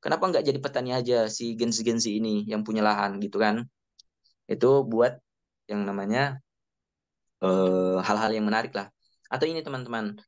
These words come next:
bisa juga dengan hal-hal yang relate dengan para penonton atau followers kita. Eh, kalau bahasa kerennya itu namanya market fit.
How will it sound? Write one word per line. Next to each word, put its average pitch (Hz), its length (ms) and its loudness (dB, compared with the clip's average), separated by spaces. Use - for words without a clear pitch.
bisa 131 160 0
juga 170 240 4
dengan 165 240 0
hal-hal 151 400 0
yang 143 240 -6
relate 156 320 0
dengan 120 320 -6
para 117 240 4
penonton 120 400 -2
atau 107 160 -4
followers 110 320 4
kita. - 320 -2
Eh, 110 80 2
kalau 120 160 6
bahasa 117 320 4
kerennya 123 400 -4
itu 170 160 0
namanya 139 480 0
market 123 480 0
fit. 156 240 -2